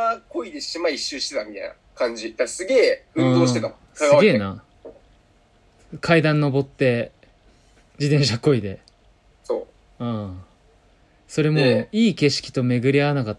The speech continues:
Speaker 2: たらただの都会だよね。
Speaker 1: そう。で、や-、
Speaker 2: <laughs>
Speaker 1: ちょっと俺面白いのが、
Speaker 2: うん。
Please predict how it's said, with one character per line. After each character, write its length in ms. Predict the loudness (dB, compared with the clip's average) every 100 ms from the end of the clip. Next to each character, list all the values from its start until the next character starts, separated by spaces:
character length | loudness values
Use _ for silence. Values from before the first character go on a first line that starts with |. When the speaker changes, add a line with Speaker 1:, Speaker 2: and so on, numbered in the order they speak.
| -8
Speaker 2:
た 120 | -8
ら 80 | -4
た 140 | -4
だ 120 | -4
の 60 | -6
都 100 | -8
会 180 | -6 -4
だ 80 | -6
よ 60 |
ね。 60 | -10 -20 _ _ _ _ _ _ _ -12
Speaker 1:
そ 260 | -10 -10 -14 -2
う。 120 | 0
で、 80 | 4
や-、 120 | 4 2
Speaker 2:
<laughs> 40 | -2
Speaker 1:
ち 80 | -4
ょ 40 |
っ 20 |
と 120 | -4 -4
俺 80 |
面 160 | -4 -4
白 220 | 0 2
い 40 | 2
の 80 |
が、 300 | 0 -2 -4 -6
Speaker 2:
う 60 |
ん。 320 | -6 -8 -12